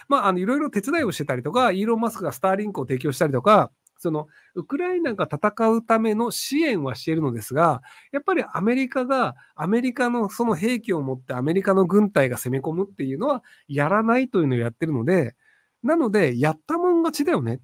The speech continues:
ていうところが、割ともう二千二十二年から続いているという状態だと思います。なので、その、えっと、アルメニアがアゼルバイジャンを攻め込んでみたりとか、逆か、アゼルバイジャンがアルメニアを攻め込んでみたりとか、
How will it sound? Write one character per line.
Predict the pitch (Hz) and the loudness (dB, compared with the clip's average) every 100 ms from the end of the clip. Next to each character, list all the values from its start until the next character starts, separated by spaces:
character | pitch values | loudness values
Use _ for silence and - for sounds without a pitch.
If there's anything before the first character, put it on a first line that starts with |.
| _ | _
て | 175 | 0
い | 160 | 2
う | 156 | 0
と | 170 | -2
こ | 180 | -2
ろ | 196 | 0
が、 | 320 240 | 2 2
割 | 160 190 226 | 2 0 0
と | 240 | 0
も | 233 | 2
う | 185 | 2
二 | 156 | 2
千 | 226 208 180 | 0 0 0
二 | 170 | -4
十 | 147 139 113 110 120 _ - | -6 -8 -10 -12 -18 _ -4
二 | 156 | 0
年 | 135 | 0
か | 113 123 | 0 0
ら | 208 240 - | 0 -2 -12
続 | 170 151 | -2 0
い | 131 | 2
て | |
い | 185 | 4
る | 370 | 4
と | 359 | 4
い | |
う | 147 | 2
状 | 123 | 0
態 | 123 120 | -4 -4
だ | |
と | 113 | -6
思 | 107 | -10
い | |
ま | 98 | -10
す。 | - _ _ _ _ _ _ - | -16 _ _ _ _ _ _ -4
な | 285 | -2
の | 254 | 0
で、 | 160 139 | 0 -2
そ | - 143 | 0 0
の、 | 131 135 | 0 -2
え | 135 | -2
っ | |
と、 | 131 139 | -2 0
ア | 147 | 2
ル | 151 175 180 | 4 4 4
メ | 180 175 | 4 4
ニ | 175 170 | 4 2
ア | 165 | 2
が | 160 156 - | 2 -2 -2
ア | 147 | -4
ゼ | 165 | -2
ル | 165 | -2
バ | 156 165 | 0 0
イ | 147 | 2
ジ | 127 | 0
ャ | |
ン | 117 | -2
を | |
攻 | 107 120 | -2 -2
め | |
込 | 123 139 | 0 0
ん | |
で | 117 | -2
み | 113 | -4
た | 110 | -4
り | 104 | -6
と | 117 | -4
か、 | 262 277 127 - | 0 2 0 -2
逆 | 127 120 | -6 -2
か、 | - 98 | -2 -2
ア | - | -4
ゼ | 151 | -2
ル | 226 | 0
バ | 262 | 2
イ | 233 | 0
ジ | 151 | 0
ャ | |
ン | |
が | 117 110 | -4 -6
ア | 131 | -4
ル | 139 | -2
メ | 135 | 0
ニ | 135 | -2
ア | |
を | 127 | -2
攻 | 139 | -2
め | |
込 | 135 139 | -2 -2
ん | |
で | 117 | -2
み | 110 | -6
た | 113 | -8
り | |
と | 110 | -8
か、 | - 262 196 | -2 0 0